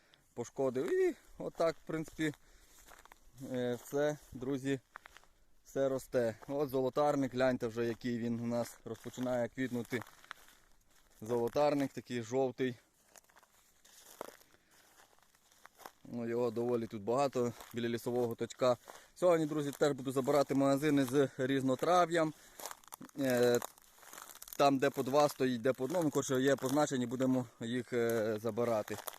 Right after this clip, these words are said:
І тут хочу ще трошки покосити, бо дуже сильно, е, позаростало. Того разу, бачите, я так повикошував собі такі стежки, а вже золотарник якби залишив для того, щоб було вже,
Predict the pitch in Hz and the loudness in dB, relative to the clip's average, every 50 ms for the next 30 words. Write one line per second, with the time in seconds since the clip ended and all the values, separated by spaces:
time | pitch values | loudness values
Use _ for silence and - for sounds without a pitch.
0 | - - _ _ _ _ - - - - - _ _ - - - _ _ _ _ | -16 -20 _ _ _ _ -20 -20 -20 -20 -20 _ _ -20 -20 -20 _ _ _ _
1 | - - 151 190 190 170 - 180 151 151 185 170 170 160 - 170 - - 170 175 | -8 -6 -2 -2 -2 -2 -2 -4 -4 -2 -4 -4 -4 -4 -6 -4 -2 -2 -2 -2
2 | - - 170 - 165 156 - 165 156 - 180 180 - - 143 120 131 120 147 143 | -2 -4 -6 -6 -6 -6 -6 -6 -4 -2 -2 -2 0 -2 -2 -2 -2 -2 -2 -2
3 | 143 135 - 147 143 139 139 139 127 - - - - - _ _ _ - 123 123 | -2 -2 -2 0 2 2 2 2 0 -2 -8 -20 -20 -20 _ _ _ 0 2 2
4 | 123 - - 127 123 131 131 135 147 147 - - 143 127 123 117 110 - - _ | 2 2 0 -2 0 2 2 2 2 0 -2 -2 -2 0 0 0 -2 -4 -14 _
5 | _ - - - _ - 127 127 131 131 131 123 123 117 127 127 - 131 123 117 | _ -20 -20 -12 _ -2 2 2 4 4 2 2 0 0 0 0 0 0 0 0
6 | 127 117 - 135 123 127 - 156 147 131 139 127 117 - 127 113 120 107 123 - | -2 -4 -4 -4 -4 -2 0 -2 0 0 0 -2 -2 -4 -6 -8 -8 -8 -10 -10
7 | - 117 - - 123 - - - 151 135 117 120 127 117 123 117 123 - - 139 | -12 -10 -8 -8 -8 -8 -4 0 0 0 2 0 -2 0 0 0 0 2 4 4
8 | 135 135 135 131 113 - 131 127 120 117 123 135 135 - _ _ - - - - | 4 4 2 -2 -2 0 0 0 0 0 0 0 0 0 _ _ -20 -20 -20 -20
9 | - - 123 120 123 131 131 135 135 131 - 156 160 160 147 - _ _ _ _ | -12 -8 -4 0 2 4 4 4 2 0 0 0 2 2 0 -2 _ _ _ _
10 | _ - 117 123 131 127 - 160 156 151 143 135 - - 131 117 120 135 135 143 | _ -8 -4 -2 -2 2 4 6 6 6 6 4 0 -2 -4 -2 0 2 4 4
11 | 139 135 131 - - - - 127 - - 117 120 117 113 131 135 135 135 | 4 4 2 0 -4 -12 -12 -12 -10 -8 -6 -6 -2 2 4 4 4 4